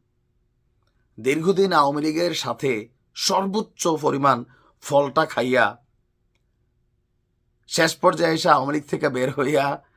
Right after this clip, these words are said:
আওয়ামী লীগকে ভাঙ্গা আবার জাতির উপরে নতুন করে একটা আশা নিয়া, সেই আশা নিয়ে এরা যা খেলাধুলা শুরু করছে, এই এনসিপিরা, একটা লোক পরিচ্ছন্ন ইমেজের এই মুহূর্তে বলতে পারে এরা?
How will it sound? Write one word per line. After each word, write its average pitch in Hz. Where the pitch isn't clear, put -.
আওয়ামী 135
লীগকে 147
ভাঙ্গা 131
আবার 175
জাতির 143
উপরে 143
নতুন 131
করে 143
একটা 135
আশা 127
নিয়া, 135
সেই 208
আশা 175
নিয়ে 180
এরা 156
যা 156
খেলাধুলা 139
শুরু 127
করছে, 110
এই 131
এনসিপিরা, 135
একটা 220
লোক 226
পরিচ্ছন্ন 170
ইমেজের 160
এই 160
মুহূর্তে 151
বলতে 135
পারে 143
এরা? 151